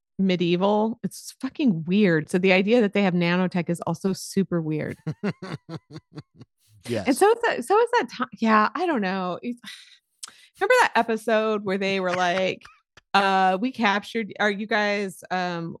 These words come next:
Speaker 1: were, like, frozen in time or something, and now we're future humans, and,
Speaker 2: Mm.
Speaker 1: and you're, we're s-, we're, we're still in the mountain," but they weren't. They were on a Goa'uld ship.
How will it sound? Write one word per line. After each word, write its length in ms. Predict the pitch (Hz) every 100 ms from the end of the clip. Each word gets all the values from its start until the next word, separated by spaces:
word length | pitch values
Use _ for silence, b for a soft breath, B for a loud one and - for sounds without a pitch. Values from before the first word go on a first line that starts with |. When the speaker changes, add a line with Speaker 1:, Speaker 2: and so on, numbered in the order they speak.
| -
Speaker 1:
were, 160 | 185 180
like, 240 | 170 170
frozen 360 | 190 180 185 185
in 60 |
time 260 | 170 175 170
or 60 | 180
something, 420 | 190 190 196 190
and 80 | 170
now 140 | 170
we're 120 | 170
future 420 | 165 - 180 -
humans, 640 | 190 - 196 190 202 202 - -
and, 320 | 180 190 -
Speaker 2:
Mm. 40 | - _ -
Speaker 1:
and 240 | 175 175
you're, 200 | 175 175
we're 120 | 170
s-, 180 | 180 - _
we're, 200 | 175 175 -
we're 120 | 185
still 280 | 185 - 185
in 80 | 180
the 60 | 170
mountain," 500 | 165 160 175 180 190 _ _ _ _ _ _ _
but 140 | 185
they 100 | 180
weren't. 440 | 175 185 185 190 - _ _ _ _ _
They 140 | 202
were 80 | 190
on 80 | 185
a 80 | 180
Goa'uld 320 | 170 185 185
ship. 380 | - 190 185